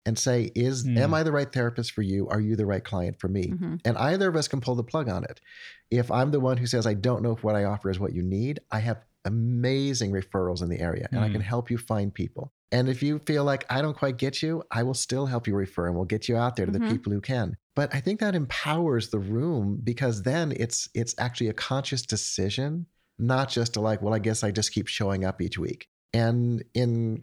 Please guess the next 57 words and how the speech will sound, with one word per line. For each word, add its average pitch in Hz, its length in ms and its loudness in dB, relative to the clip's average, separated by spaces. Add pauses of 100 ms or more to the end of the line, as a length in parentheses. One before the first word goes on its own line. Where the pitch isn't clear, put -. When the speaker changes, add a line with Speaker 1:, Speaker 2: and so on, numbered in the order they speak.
Speaker 1:
kind 131 180 0
of 117 80 2
working 139 300 2
with 113 140 2
that, 107 260 2
I 113 140 0
also 117 480 0
do 117 200 0
this 117 200 0
thing 110 160 0
where 107 180 0
about 107 260 -2
once 104 280 -2
a - 20 0
month, 104 300 0
every 107 160 0
six - 320 -6
weeks, 151 280 -4
we 110 160 0
do 120 140 0
a 123 60 -2
check-in. 143 460 -6 (260)
Speaker 3:
Oh. 294 60 0
Speaker 2:
Hmm. 156 180 2
Speaker 1:
How's 117 240 2
it 131 60 -2
going? 131 420 0
How 101 80 2
are 104 40 2
you 113 80 2
Speaker 2:
Nice. 107 100 0
Speaker 1:
feeling? 143 280 0
Are 104 120 2
we 113 140 2
on 113 120 0
track? 131 400 -2 (260)
And 110 140 2
my 104 100 2
favorite 143 540 -2
question, 104 540 -2 (300)
"Is 113 200 0
there 113 120 0
something 135 500 -2
that 127 140 -2
I've 104 280 0
missed 95 260 0
that - 140 -4
we 98 80 0
should 90 240 -2
be 90 80 0
talking 87 340 -4
about?" 85 360 -6
Speaker 2:
Oh, 120 200 0
I 110 60 0
love 107 240 -2
that. 98 180 -4
Speaker 3:
Yeah, 190 300 0